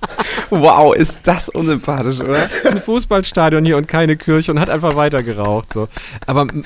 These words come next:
Speaker 2: man muss
Speaker 1: Und
Speaker 2: dazu
Speaker 1: es ist
Speaker 2: sagen, Matthias
Speaker 1: nicht
Speaker 2: verwandelt sich, wenn
Speaker 1: und
Speaker 2: er in
Speaker 1: es
Speaker 2: ein
Speaker 1: ist
Speaker 2: Stadion
Speaker 1: nicht
Speaker 2: geht.
Speaker 1: mein Platz eins. <laughs>
Speaker 2: Und das ist nicht mal dein Platz eins, ey. Ich will gar nicht, ja gut, aber du bist halt auch, äh,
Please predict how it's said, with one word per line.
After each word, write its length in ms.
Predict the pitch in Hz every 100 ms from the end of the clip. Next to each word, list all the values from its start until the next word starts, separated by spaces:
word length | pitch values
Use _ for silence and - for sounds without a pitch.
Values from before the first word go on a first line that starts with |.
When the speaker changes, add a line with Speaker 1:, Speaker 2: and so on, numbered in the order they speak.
| 139
Speaker 2:
man 160 | 139
muss 140 | 160 208
Speaker 1:
Und 120 | 170
Speaker 2:
dazu 80 | 170
Speaker 1:
es 40 | 175
ist 40 |
Speaker 2:
sagen, 140 | 165
Matthias 200 | 175 196 175
Speaker 1:
nicht 140 | -
Speaker 2:
verwandelt 500 | 139 147 185 165 110
sich, 300 | - 101 - -
wenn 140 | 113
Speaker 1:
und 60 | 117
Speaker 2:
er 40 |
in 40 | 104
Speaker 1:
es 60 |
Speaker 2:
ein 60 | 107
Speaker 1:
ist 60 |
Speaker 2:
Stadion 320 | - 117 92 104
Speaker 1:
nicht 80 | 92
Speaker 2:
geht. 120 | 92
Speaker 1:
mein 240 | 170 165 170
Platz 380 | - 180 -
eins. 580 | - - - 320 - - 906 855 807 855 -
<laughs> 440 | 494 - - - -
Speaker 2:
Und 100 | 135
das 120 | 143
ist 100 | 143
nicht 160 | 185 175
mal 100 | 156
dein 160 | 147
Platz 240 | 151 147 -
eins, 340 | 139 120 107
ey. 280 | - 110 110 110
Ich 120 | 127
will 100 | 139
gar 160 | 135 131
nicht, 420 | 131 - - -
ja 100 | 127
gut, 140 | 160
aber 160 | 117 123
du 120 | 123
bist 160 | 143 147
halt 120 | 143
auch, 240 | 131
äh, 40 | 120